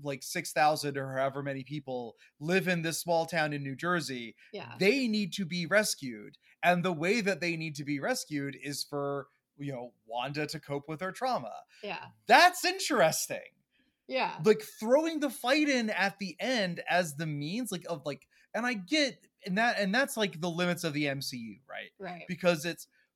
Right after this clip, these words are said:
Speaker 1: because it's a superhero story, right? You gotta have the fight.
Speaker 2: Yeah.
Speaker 1: But, like, I don't know, we're, we still haven't finished Doom Patrol, and we need to go back to it. But I feel like that's what makes Doom Patrol so great, is, like,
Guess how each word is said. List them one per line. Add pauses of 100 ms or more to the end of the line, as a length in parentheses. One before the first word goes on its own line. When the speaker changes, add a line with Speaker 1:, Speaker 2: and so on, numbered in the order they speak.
(120)
Speaker 1:
because
it's
a
superhero
story,
right?
You
gotta
have
the
fight. (120)
Speaker 2:
Yeah. (360)
Speaker 1:
But,
like, (360)
I
don't
know,
we're, (600)
we
still
haven't
finished
Doom
Patrol,
and
we
need
to
go
back
to
it. (280)
But
I
feel
like
that's
what
makes
Doom
Patrol
so
great,
is,
like,